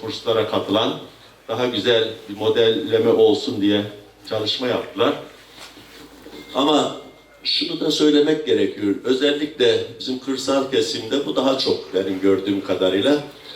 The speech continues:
çok kısa erimde, çok kısa vadede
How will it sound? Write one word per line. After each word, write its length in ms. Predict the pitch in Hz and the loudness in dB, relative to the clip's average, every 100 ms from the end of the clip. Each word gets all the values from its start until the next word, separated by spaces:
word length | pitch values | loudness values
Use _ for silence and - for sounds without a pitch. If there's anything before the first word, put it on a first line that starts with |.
| - - | -16 -6
çok 360 | - 185 - | 0 0 0
kısa 400 | 147 - 165 156 | -2 0 2 2
erimde, 560 | 117 113 101 92 95 - | 2 2 0 0 -2 0
çok 240 | 131 - | -4 -4
kısa 320 | - - - 151 | -4 0 2 4
vadede 680 | 190 190 208 - 494 - | 4 2 0 2 2 0